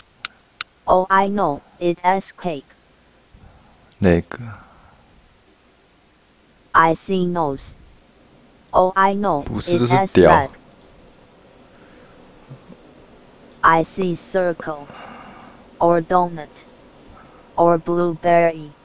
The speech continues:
Speaker 1: Or cookie. I see wheel. Or compass.
Speaker 2: 不是哦，猫头鹰怎么画？
Speaker 1: Or soccer ball. or onion. I see steak. Or pizza.
Speaker 2: 我不会画猫头鹰。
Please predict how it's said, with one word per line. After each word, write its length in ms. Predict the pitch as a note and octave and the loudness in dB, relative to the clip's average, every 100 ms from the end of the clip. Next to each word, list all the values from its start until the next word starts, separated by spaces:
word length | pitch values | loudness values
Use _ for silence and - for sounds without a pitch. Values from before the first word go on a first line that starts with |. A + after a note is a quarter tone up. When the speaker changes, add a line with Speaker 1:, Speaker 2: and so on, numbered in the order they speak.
| - - - - - _ _ - | -20 -20 -20 -20 -20 _ _ -2
Speaker 1:
Or 240 | E3+ E3+ - | 0 0 -6
cookie. 540 | - F#3 E3+ D#3+ D3 - _ _ _ _ _ _ _ _ | -4 -4 -2 -8 -10 -14 _ _ _ _ _ _ _ _
I 240 | - E3 D#3+ | 0 2 0
see 280 | - F#3+ F3 | -4 -6 -6
wheel. 420 | E3+ E3 C#3+ C#3+ _ _ _ _ _ _ _ _ - | -6 -8 -10 -16 _ _ _ _ _ _ _ _ -2
Or 240 | E3+ E3+ - | 0 0 -4
compass. 600 | - F3+ E3+ - D3+ - | 0 2 2 -6 -12 -6
Speaker 2:
不 120 | - | -4
是 220 | - - C#3 | -4 0 6
哦， 100 | B2 | 8
猫 160 | G#2 B2 | 8 8
头 180 | G#2 G#2+ | 6 4
鹰 60 | B2 | 4
怎 100 | E3+ | 4
么 120 | E3+ | 2
画？ 280 | - A2+ F3 | 2 4 4
Speaker 1:
Or 100 | - | 2
soccer 260 | F#3 F3 | 0 0
ball. 360 | E3 F#3 D#3 C#3+ _ - - _ - _ _ _ - _ _ E3+ | 2 2 2 -4 _ -16 -16 _ -18 _ _ _ -18 _ _ 2
or 140 | E3+ F3 | 2 4
onion. 500 | F3+ E3+ D#3+ D3 C#3 - - - - - - _ - _ - | 2 2 -2 -8 -10 -16 -14 -16 -14 -16 -16 _ -20 _ 0
I 220 | E3 D#3+ | 2 2
see 320 | - F#3+ E3+ | -2 -6 -6
steak. 400 | - - D#3 D3 - - - - - - - _ _ _ | -8 -8 -8 -8 -12 -16 -18 -20 -18 -16 -16 _ _ _
Or 220 | E3 E3+ E3+ | -2 0 -2
pizza. 260 | - F3+ | -4 0
Speaker 2:
我 40 | - | 0
不 200 | - G#2+ | 6 10
会 80 | |
画 280 | A2+ - B2+ | 10 10 8
猫 180 | A#2+ B2 | 10 8
头 280 | - G#2 | 8 6
鹰。 100 | G2+ | 6